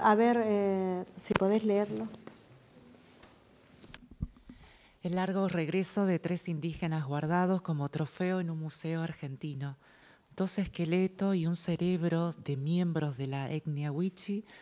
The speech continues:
Speaker 2: se suma al proceso de restitución a las comunidades emprendido por el Museo de Ciencias Naturales de La Plata en Buenos Aires.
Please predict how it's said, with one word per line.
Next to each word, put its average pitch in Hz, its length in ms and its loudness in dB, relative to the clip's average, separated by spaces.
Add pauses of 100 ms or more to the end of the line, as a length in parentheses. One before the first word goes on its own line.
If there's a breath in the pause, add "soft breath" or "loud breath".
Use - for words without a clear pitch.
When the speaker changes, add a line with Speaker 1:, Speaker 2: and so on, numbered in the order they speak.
Speaker 2:
se - 160 -6
suma 175 400 2
al 151 160 0
proceso 175 720 -2
de 147 220 -2
restitución 170 1040 -2
a 147 100 0
las 139 140 -4
comunidades 151 840 0 (560 loud breath)
emprendido 165 720 0
por 151 180 0
el 143 120 0
Museo 160 420 0
de 156 100 0
Ciencias 165 800 -2
Naturales 156 680 0
de 139 100 -2
La 135 80 -2
Plata 156 560 -4
en 135 160 -6
Buenos 143 360 -6
Aires. 135 380 -8